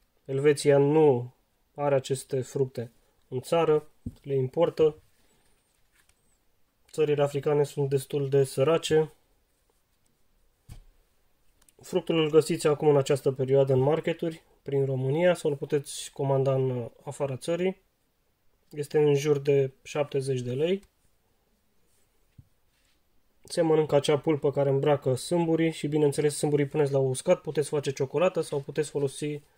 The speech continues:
cacao fără niciun fel de aditiv.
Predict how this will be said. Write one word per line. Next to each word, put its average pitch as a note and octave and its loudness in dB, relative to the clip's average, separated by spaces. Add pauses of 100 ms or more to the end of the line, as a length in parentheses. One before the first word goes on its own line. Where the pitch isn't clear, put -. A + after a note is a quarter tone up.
(300)
cacao C#3+ -2 (960)
fără C#3 -4
niciun C3+ 4
fel C3 -2
de C3 0
aditiv. B2 -6